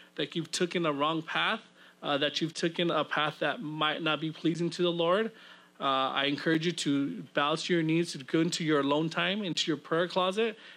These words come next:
and pray to the Lord. Uh, submit, humble yourself to the Lord, and just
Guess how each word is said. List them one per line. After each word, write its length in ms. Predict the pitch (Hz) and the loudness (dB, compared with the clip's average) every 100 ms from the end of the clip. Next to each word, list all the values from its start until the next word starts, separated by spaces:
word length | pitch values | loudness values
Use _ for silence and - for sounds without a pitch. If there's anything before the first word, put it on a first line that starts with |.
| - | -6
and 160 | 147 139 | -4 -2
pray 260 | - 160 | 2 2
to 140 | 156 147 | 2 0
the 100 | 135 | 0
Lord. 440 | 131 139 156 180 - _ - - - | 2 4 2 0 -8 _ -20 -20 -4
Uh, 420 | 127 131 131 - | 0 2 0 -2
submit, 680 | - - 143 139 160 202 - | -4 0 2 4 2 2 -2
humble 340 | - 160 160 | -4 0 4
yourself 400 | 160 160 165 151 - | 4 4 2 0 0
to 60 | |
the 120 | 156 | 0
Lord, 380 | 143 143 151 196 | 2 2 2 2
and 220 | - 131 | -2 -2
just 140 | 143 | -4